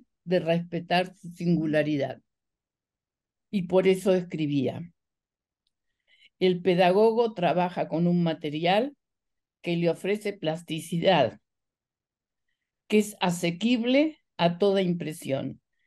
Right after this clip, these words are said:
y se impondrá la obligación de no formar esa joven vida anímica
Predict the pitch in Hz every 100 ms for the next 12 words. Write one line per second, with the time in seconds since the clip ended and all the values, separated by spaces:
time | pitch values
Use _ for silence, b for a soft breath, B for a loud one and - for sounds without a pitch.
0 | _ _ _ - 196 190 185 180 190 190
1 | 202 170 160 160 170 214 185 147 170 190
2 | 202 240 - _ _ _ - 180 190 220
3 | 214 185 175 160 143 - 185 175 175 175
4 | 185 170 156 160 175 151 147 170 180 175
5 | 190 208